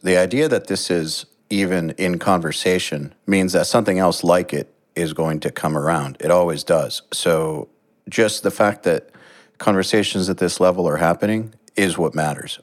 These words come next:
more so than this one actual gig taking place, because you aren't made or broken off of one gig. It's a cumulative thing. And whatever momentum got you to the point of being considered for that gig,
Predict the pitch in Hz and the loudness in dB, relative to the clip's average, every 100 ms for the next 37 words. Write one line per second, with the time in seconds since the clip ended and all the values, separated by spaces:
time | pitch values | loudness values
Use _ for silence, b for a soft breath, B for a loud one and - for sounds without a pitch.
0 | - 98 101 98 101 90 87 78 78 _ | -2 2 4 2 0 2 0 -2 -6 _
1 | 90 82 80 82 80 78 82 - 76 71 | -4 -4 -2 0 0 0 -2 -4 -4 -4
2 | 82 80 73 B B B B B B B | -2 -4 -6 B B B B B B B
3 | - 98 85 78 - 92 87 80 - 82 | -4 -2 0 -2 2 2 0 -6 -4 -4
4 | 78 - - _ _ _ 98 110 113 101 | -4 -8 -14 _ _ _ 0 4 4 2
5 | 78 - _ _ 80 87 85 87 85 78 | -2 -10 _ _ -6 -2 0 0 -2 -4
6 | - - 85 76 82 85 - 67 73 - | -8 -2 -2 0 2 2 0 -6 -10 -6
7 | 78 78 73 71 - _ _ - - 80 | -2 -2 -4 -12 -18 _ _ -14 -4 -2
8 | 76 71 78 73 - - _ _ - 80 | -2 -6 -6 -8 -12 -20 _ _ -10 -8
9 | 76 - 82 73 - - - - - _ | -4 -2 -2 -2 -8 -10 -12 -12 -20 _
10 | _ _ - 87 78 95 101 101 101 92 | _ _ -4 -2 0 2 2 4 2 2
11 | 92 92 90 80 87 85 80 82 80 - | 0 0 -2 2 2 0 -4 -6 -6 0
12 | 98 90 - 85 90 82 85 - 135 123 | 2 2 -4 -4 -2 0 -2 -2 0 0
13 | 85 - - 82 80 - 82 80 80 | -2 -2 -2 0 0 0 -2 -4 -6